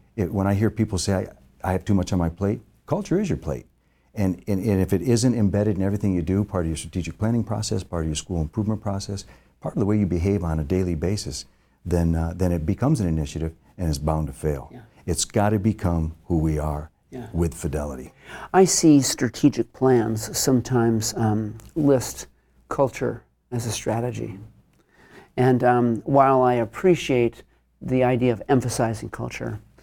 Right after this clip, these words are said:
Speaker 2: um, it's, it's not a strategy and it's not an initiative, right? Roland Barthes,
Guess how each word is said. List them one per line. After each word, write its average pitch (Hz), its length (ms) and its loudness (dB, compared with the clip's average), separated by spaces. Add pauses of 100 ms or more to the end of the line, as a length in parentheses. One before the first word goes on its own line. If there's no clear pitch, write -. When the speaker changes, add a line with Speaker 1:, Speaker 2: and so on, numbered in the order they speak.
(340)
Speaker 2:
um, 113 420 2 (760)
it's, - 340 0
it's 165 220 2
not 202 180 8
a 294 60 6
strategy 110 800 -6 (520)
and 131 160 4
it's 127 220 2
not 139 240 4
an 110 100 0
initiative, 110 640 -8 (460)
right? 151 160 2
Roland 180 580 6
Barthes, 123 400 2